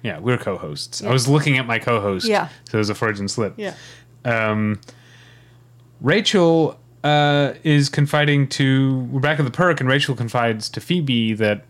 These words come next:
Speaker 1: like, she doesn't wanna date anyone. Mark asked her out. I missed
Speaker 2: Yeah.
Speaker 1: that. Mark
Speaker 2: Yeah.
Speaker 1: asked her out, but she, she's like, "I don't wanna d-, date anyone. It still feels like I'm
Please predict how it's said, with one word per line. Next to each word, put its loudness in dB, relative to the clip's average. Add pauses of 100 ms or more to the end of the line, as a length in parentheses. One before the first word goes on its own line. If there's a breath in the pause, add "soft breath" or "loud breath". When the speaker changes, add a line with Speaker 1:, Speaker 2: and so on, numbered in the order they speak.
Speaker 1:
like, -6 (400)
she -2
doesn't 0
wanna 0
date -2
anyone. -4
Mark 0
asked -2
her 2
out. -2
I -4
missed -2
Speaker 2:
Yeah. -2 (100)
Speaker 1:
that. -16 (160)
Mark -2
Speaker 2:
Yeah. 2
Speaker 1:
asked -4
her 0
out, 0
but -8
she, -4
she's -8
like, -2
"I -2
don't -2
wanna -2
d-, -8
date 0
anyone. 2
It -6
still -4
feels -4
like -2
I'm -4